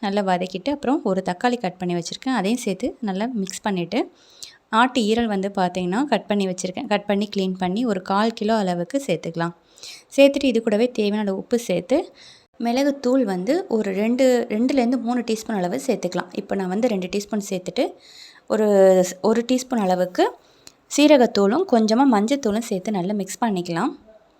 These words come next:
இப்போ இது கூடவே கொஞ்சமா ஒரு கால் டீஸ்பூன் அளவுக்கு மிளகாத்தூளும்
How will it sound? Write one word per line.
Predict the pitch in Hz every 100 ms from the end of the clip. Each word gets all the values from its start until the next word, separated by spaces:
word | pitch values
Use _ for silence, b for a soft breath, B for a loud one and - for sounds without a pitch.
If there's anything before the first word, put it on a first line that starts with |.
| b b b _ _ -
இப்போ | 240 233 233
இது | 247
கூடவே | 277 214 226 277
கொஞ்சமா | 247 240 254 262
ஒரு | 247 226
கால் | 226 214
டீஸ்பூன் | 233 233 240
அளவுக்கு | 202 202
மிளகாத்தூளும் | 233 202 220 233 196 180 311